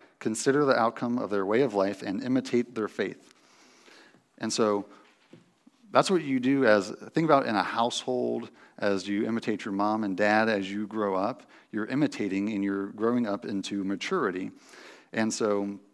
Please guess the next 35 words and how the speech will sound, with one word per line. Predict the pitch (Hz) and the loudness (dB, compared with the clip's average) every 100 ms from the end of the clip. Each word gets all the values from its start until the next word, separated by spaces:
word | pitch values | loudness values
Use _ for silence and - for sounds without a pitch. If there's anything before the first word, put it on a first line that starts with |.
| _ _ _ _ _ - | _ _ _ _ _ -4
if | 107 - | -4 0
you | 131 127 123 | 2 2 0
attend | 101 139 131 | 0 0 2
regularly | 123 127 120 | 2 2 2
on | 110 | 2
Sundays, | - 117 110 107 | 0 0 0 0
serve, | - 107 104 104 | -4 -2 -2 -2
you | 98 98 | -4 0
get | 120 | 0
discipled, | 120 - 92 98 101 | 0 -2 -2 -2 -6
part | - 160 185 | -2 -2 0
of | |
that | 113 98 104 - - - _ | 2 2 0 -6 -20 -20 _
is | - 98 95 92 98 - _ _ | 0 0 0 -2 -8 -14 _ _
as | - 107 101 | -2 0 0
a | 107 95 | -2 -4
body | 85 104 113 113 107 | 0 2 4 2 0
of | 95 85 - | -2 -6 -10
people | 85 82 98 92 101 - - - _ - | -10 -6 -4 -4 -6 -12 -20 -20 _ -2
imitating | 127 143 - 104 98 98 101 113 - _ | 2 2 0 -2 -2 -2 -4 -8 -16 _
the, | - 98 92 92 - | -2 0 0 -2 -8
what | 123 101 101 | -10 0 6
I | 127 | 6
wanna | 180 113 | 6 2
do | 110 | 0
is | 104 | 0
imi-, | 110 104 - - | -2 -4 -10 -12
imitate | 110 110 113 | -6 -2 -2
the | 101 | -2
more | 107 104 | -4 -4
mature | 95 151 | -4 -4
people. | 139 107 - 107 113 - - - _ | -4 -6 -6 -8 -10 -18 -20 -20 _
Sometimes, | - 170 131 104 101 107 - _ _ _ | -4 -2 0 0 0 -4 -12 _ _ _
Friday | - 104 98 | -2 0 0
nights, | 92 98 - | -4 -6 -12